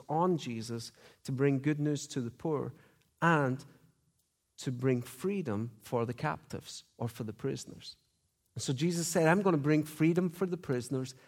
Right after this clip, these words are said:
and there's John in prison, and freedom ain't coming. And he's wrestling with the pain in that, and he's trying to process it, and he says, "Is this, is this how it's gonna be?" And in that moment,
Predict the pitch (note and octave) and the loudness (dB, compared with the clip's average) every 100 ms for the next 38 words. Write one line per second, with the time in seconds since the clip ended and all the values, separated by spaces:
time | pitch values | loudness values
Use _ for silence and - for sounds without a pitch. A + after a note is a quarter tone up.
0 | - B2 A#2+ C#3+ D#3+ C3 D3 C#3 C3+ - | -8 -4 0 2 0 -2 0 0 0 -2
1 | B2 A#2 - F#3 F3+ B2+ G#2+ - - - | -4 -6 -4 -2 -2 -2 -6 -8 -12 -6
2 | A#2 - C#3 B2+ A2+ G#2+ G#2 - A2 G2+ | -4 -4 -4 -2 0 -2 -4 -6 -6 -6
3 | E2 - _ _ _ _ _ _ _ _ | -10 -18 _ _ _ _ _ _ _ _
4 | _ _ _ _ _ _ _ _ _ A#2+ | _ _ _ _ _ _ _ _ _ -6
5 | A#2 A#2 A2+ C3+ C#3 D3 B2 A2+ A#2 - | -4 -4 0 0 0 -2 -2 -4 -6 -6
6 | A2 G#2 G2 G2 - G#2 - - C#3+ C#3+ | -4 -4 -2 -4 -4 -8 -6 0 0 -2
7 | - A#2+ G#2+ A#2+ G#2 - G2+ G#2 A#2+ A#2 | -2 -2 0 -2 -2 -4 -8 -8 -8 -8
8 | A#2+ D3 E3+ - - B2+ E3 F#3 F3 - | -6 -4 -4 -6 -6 -6 -2 -2 -2 0
9 | E3 D3 B2 C#3+ E3+ - - - - - | 2 2 2 2 0 -4 -18 -20 -20 -10
10 | - C#3 C#3+ D3+ D3 D3 E3+ G3 B2+ - | 2 6 8 8 6 6 4 4 2 0